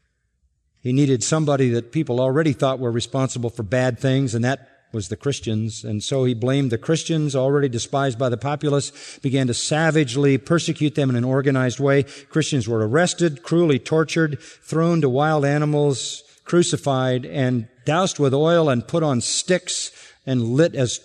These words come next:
torches for Nero's garden parties at night. This first official organized persecution basically was in the vicinity of Rome. But attacks on Christians began to spread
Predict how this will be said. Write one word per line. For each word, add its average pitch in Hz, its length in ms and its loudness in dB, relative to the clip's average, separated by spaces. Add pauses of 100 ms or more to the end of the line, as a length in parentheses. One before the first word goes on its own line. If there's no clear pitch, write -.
torches 147 500 -2
for 120 320 -2
Nero's 123 440 0
garden 117 400 -2
parties 92 680 -8 (960)
at 95 120 -6
night. 104 260 -4 (2000)
This 135 400 0
first - 600 0
official 170 840 2 (320)
organized 156 560 2
persecution 147 640 0
basically 147 600 2
was 135 400 -4
in 139 100 2
the 127 60 0
vicinity 120 420 0
of 107 100 0
Rome. 113 420 -2 (800)
But 147 100 2
attacks 214 380 2
on 180 140 4
Christians 175 500 2
began 151 400 2
to 135 120 -2
spread 143 640 0